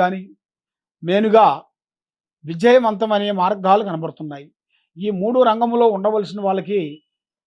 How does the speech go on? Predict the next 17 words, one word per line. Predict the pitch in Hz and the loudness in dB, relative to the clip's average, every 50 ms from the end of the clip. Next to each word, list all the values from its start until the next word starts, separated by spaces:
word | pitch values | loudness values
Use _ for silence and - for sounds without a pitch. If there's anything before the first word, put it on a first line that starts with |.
| _ _ _ _ _ 160 | _ _ _ _ _ -8
అనుకున్నది | 170 226 254 247 247 254 254 254 247 233 247 247 247 202 | -6 -6 -4 0 0 0 0 0 -2 -2 -4 -2 -2 -4
తప్పకుండా | 185 - - 240 220 233 240 240 240 240 233 | -4 -2 -4 -2 -2 0 2 4 4 4 4
వాళ్ళు | 233 226 226 202 180 - | 4 2 2 0 -2 0
సాధించి | 160 170 190 202 208 202 190 - 214 214 220 254 _ _ _ _ _ _ _ _ _ _ _ _ - | 0 0 2 0 -2 -4 -4 -6 -8 -8 -8 -12 _ _ _ _ _ _ _ _ _ _ _ _ -8
అనుకున్న | 160 196 262 262 269 262 262 262 254 233 - | -6 -6 -4 0 0 0 2 2 0 0 -2
స్థాయిలోకి | - _ _ - 196 196 220 254 262 254 254 247 196 226 208 | -6 _ _ 4 6 6 6 6 8 6 6 6 6 0 -4
వెదగాల్సిన | 190 185 220 226 233 226 226 220 220 - 214 202 185 165 | -2 0 4 6 6 6 6 4 0 -6 -8 -6 -4 0
యోగము | 180 202 185 190 190 196 269 - - _ _ _ _ _ _ | 0 0 0 0 -4 -4 -6 -8 -12 _ _ _ _ _ _
ఇలా | 165 185 190 190 180 151 175 | -2 0 0 0 0 2 4
జాతక | 175 190 190 226 214 214 208 190 | 4 4 4 2 0 2 4 4
యోగంలో | 196 190 196 196 185 208 202 - | 4 2 0 -4 -4 -4 -4 -2
చాలా | 180 180 190 190 | 2 2 2 2
వరకే | 185 175 160 196 220 - | 2 -2 -4 -6 -8 -8
కనబడుతుంది. | 160 151 156 156 147 135 _ 151 139 135 147 156 _ _ _ _ _ _ _ _ _ _ _ _ _ _ _ _ _ _ _ _ _ _ _ - | -8 -10 -10 -10 -12 -14 _ -18 -18 -18 -20 _ _ _ _ _ _ _ _ _ _ _ _ _ _ _ _ _ _ _ _ _ _ _ _ 0
మరి | 196 220 226 208 214 - | 2 2 2 2 0 4
పేరు, | 214 226 254 269 285 277 233 180 | 6 8 8 6 4 2 -2 -2
గుర్తింపు, | 202 214 185 - 254 254 208 165 233 | -4 -4 -2 -2 -2 -2 -2 -4 -6